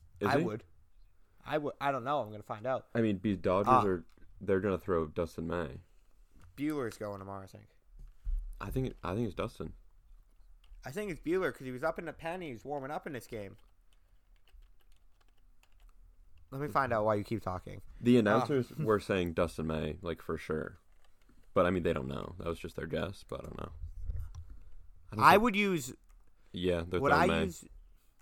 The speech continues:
Speaker 2: tomorrow?
Speaker 1: Yeah.
Speaker 2: Oh, that's a lot of pressure for Dustin May.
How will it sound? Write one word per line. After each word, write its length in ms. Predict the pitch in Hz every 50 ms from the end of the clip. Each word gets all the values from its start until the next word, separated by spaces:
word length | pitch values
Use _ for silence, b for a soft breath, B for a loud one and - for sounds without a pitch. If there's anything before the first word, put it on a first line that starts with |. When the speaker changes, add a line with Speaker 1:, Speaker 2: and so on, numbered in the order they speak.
| - _ _ _ -
Speaker 2:
tomorrow? 500 | - 127 123 120 120 139 165 185 196 180 - -
Speaker 1:
Yeah. 220 | 90 82 80 78 78 _ - - _ _ _ _ - _ - - - - - - - - _ _ -
Speaker 2:
Oh, 60 | - - - -
that's 140 | 139 -
a 60 | - 123
lot 200 | 110 113 110 104
of 60 | -
pressure 300 | - 120 110 - - -
for 100 | - 104
Dustin 340 | 107 101 95 - - 98 98
May. 300 | 104 104 101 98 104